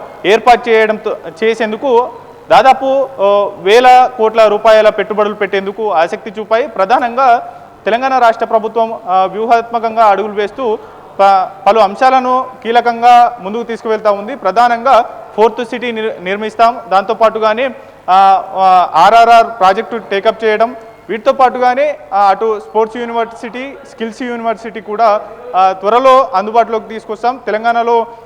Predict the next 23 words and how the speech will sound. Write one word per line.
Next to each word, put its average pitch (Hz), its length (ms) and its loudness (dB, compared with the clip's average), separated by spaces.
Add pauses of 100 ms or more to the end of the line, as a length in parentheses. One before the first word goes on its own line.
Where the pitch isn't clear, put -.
(140)
ఆ, 170 140 -4
అపారమైనటువంటి 233 1000 0 (360)
యువత 214 340 0
అందుబాటులో 226 840 2
ఉంది. 220 260 -6
వారిని 214 500 -2 (260)
కరెక్ట్గా 262 840 0 (160)
ఉపయోగించుకుంటే 240 640 -4
గనక 226 440 0
దాదాపు 220 600 -2 (340)
ఇది 185 140 -8
ఒక 220 380 0 (120)
పెద్ద 220 220 -2
సంపదగా, 240 760 0 (100)
ఆ, 190 200 0
అన్-, 185 280 -10
అన్ని 208 160 -6
వర్గాలకు 233 480 0
ఉపయోగపడుతుంది. 220 640 -4
తెలంగాణ 226 400 -4
అభివృద్ధికి 214 520 -4
కూడా 233 240 2
కీలకంగా 220 680 -2